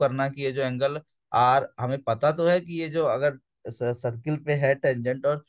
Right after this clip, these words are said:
ये जो लाइन, तो हम क्या करना है, ये एंगल नाइंटी डिग्री है। अगर नाइंटी डिग्री कैसे प्रूव करना, अगर हम ओआर को परपेंडिकुलर प्रूव कर दें तो हम यहाँ का एंगल क्या बता सकते हैं,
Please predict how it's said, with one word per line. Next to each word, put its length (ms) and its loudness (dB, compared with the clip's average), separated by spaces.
ये 180 -4
जो 120 -4
लाइन, 240 2
तो 140 0
हम 200 0
क्या 220 2
करना 360 -2
है, 140 -6
ये 140 -6
एंगल 420 0
नाइंटी 340 -4
डिग्री 320 -6
है। 240 2
अगर 200 2
नाइंटी 300 -4
डिग्री 220 -8
कैसे 260 0
प्रूव 200 -4
करना, 280 -2
अगर 180 -2
हम 240 -6
ओआर 360 4
को 100 -6
परपेंडिकुलर 760 -4
प्रूव 260 -6
कर 140 -2
दें 200 -4
तो 40 -2
हम 200 0
यहाँ 320 2
का 160 2
एंगल 260 0
क्या 180 2
बता 260 -2
सकते 300 -10
हैं, 120 -4